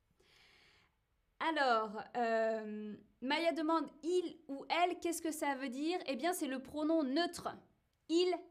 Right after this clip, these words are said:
plus elle, ensemble, I L. On dit en français, c'est le pronom neutre.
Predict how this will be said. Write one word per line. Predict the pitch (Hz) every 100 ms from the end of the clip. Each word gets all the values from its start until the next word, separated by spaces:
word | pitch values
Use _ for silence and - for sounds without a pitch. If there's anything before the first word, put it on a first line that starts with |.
| _ _ -
plus | 302 320 - - -
elle, | 269 302 311 214 202 - _ _
ensemble, | 262 269 - 294 311 247 - - _ _ _ -
I | 311 254
L. | 226 208 - 202 _ _ _ -
On | 247
dit | 233 254 294
en | 240
français, | 240 - 233 - 269
c'est | 294 285
le | 233
pronom | 226 - 233 262 285 285
neutre. | 220 214 285 285 - 202